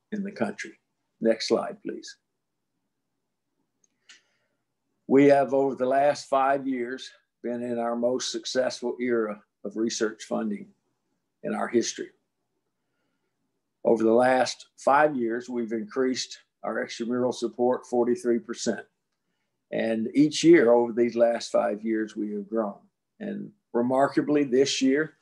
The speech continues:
under the leadership of Senior Vice President for Medicine, Selwyn Vickers, and Vice President for Research, Chris Brown, we anticipate eclipsing six hundred and forty million dollars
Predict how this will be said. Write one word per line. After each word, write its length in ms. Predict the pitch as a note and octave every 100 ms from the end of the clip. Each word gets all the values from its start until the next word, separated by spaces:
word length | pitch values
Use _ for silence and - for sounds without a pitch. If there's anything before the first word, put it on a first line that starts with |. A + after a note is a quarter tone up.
| _ _ _
under 180 | G#2+ A2+
the 100 | A2
leadership 640 | A#2+ B2+ B2+ - C3 B2+
of 160 | A2 G#2+
Senior 300 | - C3 B2
Vice 260 | A#2+ A#2+ -
President 520 | C3 B2+ A#2 A#2+ -
for 80 | -
Medicine, 600 | A2 B2+ B2 - C3 B2 _ _ _ _ _
Selwyn 400 | - A#2 A2+ G#2
Vickers, 480 | C3+ C3+ C#3+ C3+ A#2
and 200 | G2+ G2+
Vice 240 | A2+ A2
President 500 | - G#2 G#2 - -
for 120 | A2
Research, 580 | G#2 G#2+ - B2+ B2 -
Chris 280 | - B2 A#2+
Brown, 460 | - A#2 A#2 C3 B2+ _ _ _ _ _ _
we 240 | - A2+ B2
anticipate 760 | A2+ - D3+ C#3 - B2+ A#2+
eclipsing 640 | G#2+ - C#3+ C#3+ - A2 G#2+ - _ _
six 300 | - C3 -
hundred 300 | A#2+ A#2 A2+
and 100 | G#2
forty 280 | A#2+ A#2 A2+
million 440 | G#2+ A#2 A#2 G#2+
dollars 520 | G#2 A2 A2 F#2 -